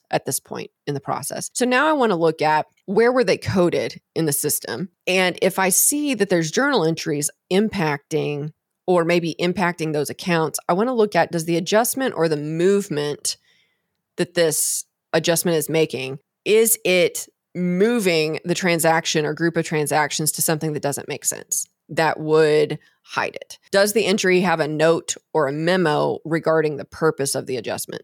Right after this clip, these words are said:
The other thing I wanna look at, I wanna look at audit trail reports and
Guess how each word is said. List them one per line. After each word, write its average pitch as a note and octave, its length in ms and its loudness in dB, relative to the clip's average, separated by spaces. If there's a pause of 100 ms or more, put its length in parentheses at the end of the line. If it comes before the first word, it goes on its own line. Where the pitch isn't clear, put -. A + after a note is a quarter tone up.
(120)
The G3+ 80 2
other D4+ 140 2
thing C#4+ 120 2
I G#3 60 4
wanna F3 180 2
look E3 140 2
at, F3 140 2
I G3 60 2
wanna G#3+ 140 4
look A#3+ 160 2
at - 240 0
audit E3 280 2
trail G3 220 2
reports F3+ 800 0 (320)
and D3 600 -2